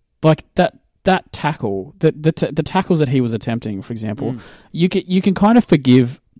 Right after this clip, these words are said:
Speaker 1: uh, jumper grabs if you get stepped
Speaker 2: Yeah.
Speaker 1: or anything like, but, like, if somebody's running at you,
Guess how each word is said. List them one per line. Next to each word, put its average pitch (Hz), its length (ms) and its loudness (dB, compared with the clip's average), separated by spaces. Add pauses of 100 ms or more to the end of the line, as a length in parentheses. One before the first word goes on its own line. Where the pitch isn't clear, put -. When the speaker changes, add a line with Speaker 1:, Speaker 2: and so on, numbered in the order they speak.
(320)
Speaker 1:
uh, 147 120 -4 (420)
jumper 127 280 2
grabs 113 520 -2 (160)
if 151 160 -4
you 143 60 2
get 135 140 -4
stepped - 600 -8 (180)
Speaker 2:
Yeah. 151 260 -12
Speaker 1:
or 135 180 4
anything 127 240 -2
like, - 160 -10
but, 143 140 -6
like, 143 300 -2 (720)
if 147 160 -4
somebody's 214 380 2
running 127 300 -2
at 117 180 -12
you, 101 340 -14